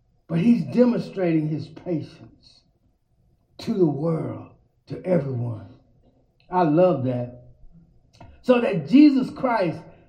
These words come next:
might demonstrate that as an example for those who will believe in him for eternal life. This is the example.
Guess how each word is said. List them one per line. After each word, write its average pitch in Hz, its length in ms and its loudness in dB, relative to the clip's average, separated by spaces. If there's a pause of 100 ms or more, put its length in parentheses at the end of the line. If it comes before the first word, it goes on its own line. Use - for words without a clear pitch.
(600)
might 165 340 2
demonstrate 151 720 -2
that 95 320 -16 (400)
as 247 220 2
an 247 80 2
example 214 720 2
for 214 140 -8
those 262 500 4
who 262 80 4
will 240 160 2
believe 247 560 -2
in 214 180 -2
him 220 520 -6 (300)
for 208 200 -2
eternal 214 480 -4
life. 170 400 -6 (360)
This 254 220 2
is 247 180 -4
the 220 220 -4
example. 196 720 -4